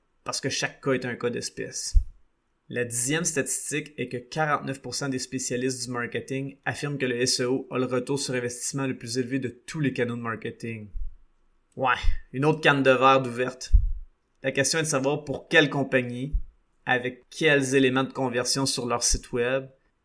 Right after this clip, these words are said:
et sur une période de combien de temps. En conclusion, je suis pas un grand fan de statistiques parce que souvent, il y a trop de généralisation,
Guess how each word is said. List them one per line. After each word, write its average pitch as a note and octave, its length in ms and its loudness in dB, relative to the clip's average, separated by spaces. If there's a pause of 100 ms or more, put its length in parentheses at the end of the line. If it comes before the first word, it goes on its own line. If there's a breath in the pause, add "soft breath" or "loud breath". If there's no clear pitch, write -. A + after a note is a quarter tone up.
(100)
et C3 80 -2
sur C3+ 240 0
une B2+ 160 0
période B2 380 0
de A#2 60 -4
combien A#2 440 -6
de G#2+ 100 -10 (100)
temps. A2+ 100 -8 (1000)
En B2+ 120 -4
conclusion, C3+ 640 0 (280)
je - 120 -10
suis - 80 -14
pas F3+ 140 2
un E3 80 4
grand B2 280 0
fan C#3+ 260 0
de C3 80 -2
statistiques C#3 640 -6
parce - 160 -6
que C#3+ 80 -6
souvent, B2+ 420 -2 (180)
il C3+ 80 -2
y C3 40 6
a B2+ 40 0
trop D3 220 -2
de C3 60 -2
généralisation, B2 960 0